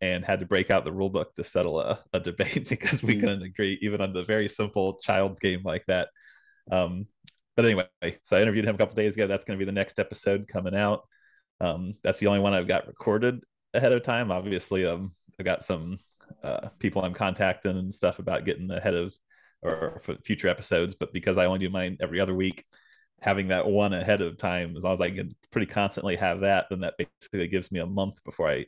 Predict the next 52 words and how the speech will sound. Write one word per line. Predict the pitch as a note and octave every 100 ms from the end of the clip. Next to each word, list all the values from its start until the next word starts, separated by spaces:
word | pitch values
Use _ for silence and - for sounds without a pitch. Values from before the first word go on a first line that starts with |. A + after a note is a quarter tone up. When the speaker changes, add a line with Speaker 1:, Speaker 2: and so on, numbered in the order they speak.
| -
Speaker 1:
absolutely | F#2+ - F#2+ - -
have | G2+ -
to | F2
record | G#2 - D2 G#1 -
another | E2+ D#2+ G1+
one. | - F2 - _ _ - -
Speaker 2:
Oh, | G#2+ G#2
Speaker 1:
So |
Speaker 2:
yeah. | G2
Speaker 1:
he's | F#2+
the | G#2
only | F#2
one | F#2
I | E2
got | F2 -
booked | - F2+ -
right | D#2+ -
now, | F#2 E2+
basically. | D2+ D2+ - - - - - _ _ _ _ _
Speaker 2:
Yeah, | B2 C3 B2+
no, | A#2 B2
no, | A#2+
I | A#2+
know | B2 B2+ A#2+
it's, | A2+ A2 -
uh, | A2+ A2 G#2+ G2+ F#2 F#2 _ _ _ _
yeah, | - B2
I | A#2
was | C#3
getting | C#3 A#2+
down | G#2 A#2+ A2+
to | G#2
a |
few | - B2 A2
people | - C3 C3+ F#2
and | F#2
I | F#2
said, | - F2+
"Man, | A2+ G2+
I |
gotta | B2 F2 F2
reach | F2+ -
out. | A2+ B2
I |
gotta | F#2+ G#2+
get | G2+ -
some | G#2
more | F#2+ F2+
content | - B2+ E3+ - E2+
out | E2 E2
here." | F#2 F2 F2
And | E2 -